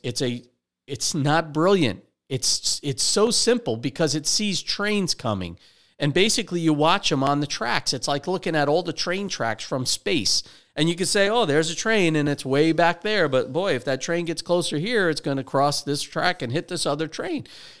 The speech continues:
It's what this moving average convergence divergence model does.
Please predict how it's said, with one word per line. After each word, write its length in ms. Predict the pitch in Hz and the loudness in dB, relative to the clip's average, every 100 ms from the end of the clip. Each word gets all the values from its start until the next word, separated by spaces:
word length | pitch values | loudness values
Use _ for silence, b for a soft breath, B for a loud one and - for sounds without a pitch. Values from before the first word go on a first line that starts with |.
| _ | _
It's 220 | 185 - | -2 -2
what 320 | 175 214 220 | 0 -2 -2
this 340 | 175 180 - - | -4 -2 -2 -2
moving 460 | 175 185 190 180 | 0 2 0 -2
average 440 | - 147 151 160 - | 0 0 2 -2 -4
convergence 600 | 151 131 135 127 143 - | -6 -2 -2 -2 -4 -4
divergence 600 | 131 117 113 117 113 - | -4 -2 -2 -2 -6 -4
model 280 | 104 101 113 | -2 -2 0
does. 480 | 143 185 92 - | 2 4 2 -2